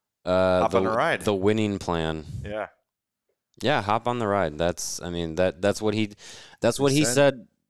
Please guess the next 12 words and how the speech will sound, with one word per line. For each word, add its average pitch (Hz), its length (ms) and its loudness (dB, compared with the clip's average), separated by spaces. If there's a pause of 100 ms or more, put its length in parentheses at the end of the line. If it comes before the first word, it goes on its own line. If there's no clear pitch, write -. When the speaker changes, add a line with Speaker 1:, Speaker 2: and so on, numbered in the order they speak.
(160)
Speaker 1:
day, 120 520 2 (400)
technically 104 400 -2
day 98 160 2
two 98 400 -2 (240)
of 90 200 -2
being 107 280 2
on 104 160 0
the 98 80 0
job, 101 380 2
and, 92 180 -2
and 87 320 -6
when 87 220 -6